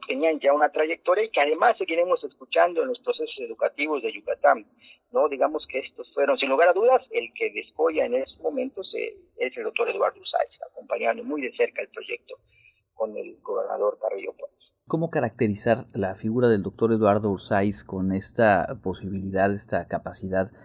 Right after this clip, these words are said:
Speaker 2: de ser un visionario y de sentar las bases, pero además, eh, incidir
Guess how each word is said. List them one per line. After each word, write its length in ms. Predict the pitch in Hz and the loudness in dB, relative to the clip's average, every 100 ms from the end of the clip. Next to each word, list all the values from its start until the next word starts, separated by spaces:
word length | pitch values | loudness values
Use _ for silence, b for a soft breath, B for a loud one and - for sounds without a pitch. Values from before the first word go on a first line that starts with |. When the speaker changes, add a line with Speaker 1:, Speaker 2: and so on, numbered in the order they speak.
| b - | b -10
Speaker 2:
de 80 | |
ser 160 | - 113 | -2 2
un 120 | 117 | 4
visionario 720 | 113 101 95 92 98 104 117 B B B | 4 2 -2 2 4 4 2 B B B
y 220 | 120 107 | 0 0
de 380 | 101 104 101 101 | 4 4 6 4
sentar 560 | 80 104 95 - 104 - b b - | 0 -2 2 6 6 4 b b -8
las 300 | 95 90 104 | -2 -2 6
bases, 420 | 113 131 - 143 - | 6 6 2 -4 0
pero 180 | 104 | 2
además, 560 | 98 95 98 110 - - | 4 4 2 2 0 -6
eh, 40 | |
incidir 640 | 92 104 101 107 104 123 | -2 -2 -2 0 2 2